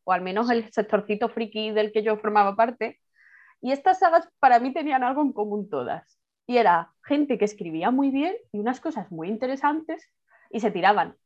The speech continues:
libros y libros y páginas y páginas enreando, enreando, enreando, enreando, y llegaba un punto,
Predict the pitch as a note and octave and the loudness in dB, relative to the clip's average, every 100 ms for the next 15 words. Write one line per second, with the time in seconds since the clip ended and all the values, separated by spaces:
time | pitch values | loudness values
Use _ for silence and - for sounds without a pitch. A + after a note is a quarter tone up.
0 | _ - G3 A3+ C4 C#4 C#4 C#4 E3+ F3 | _ -8 -4 -2 -2 0 0 0 -2 -2
1 | F3+ G#3+ B3+ B3+ C4+ C4 F3+ - _ _ | -2 0 -2 0 0 0 -2 -6 _ _
2 | A#3+ A#3 A3 G3 G#3 C4+ C#4 C#4+ C#4 C#4 | 0 4 4 4 2 2 2 2 4 2
3 | C4+ C4 B3+ C4 B3+ C4+ C#4+ D4+ D4 - | 0 0 0 -2 -4 0 0 0 -2 -6
4 | G#3 G3 G#3 B3+ B3 D4+ E4 D#4+ D#4+ | -6 0 2 2 0 -4 -4 -4 -8